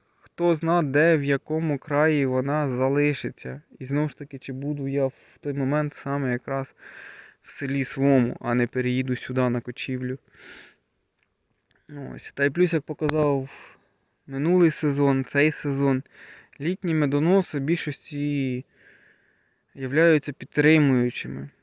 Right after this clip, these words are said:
ось, ніж такими вже легендарними, як про це колись розповідалося. Особливо соняшник. Соняшник у мене взагалі перестає бути,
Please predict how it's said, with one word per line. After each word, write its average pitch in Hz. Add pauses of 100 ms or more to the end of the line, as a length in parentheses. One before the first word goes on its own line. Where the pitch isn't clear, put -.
(580)
ось, 131
ніж 139
такими 139
вже 120 (880)
легендарними, 135
як 123
про -
це 135
колись 131
розповідалося. 127 (340)
Особливо 147
соняшник. 143
Соняшник 139
у 143
мене 139
взагалі 143
перестає 175
бути, 156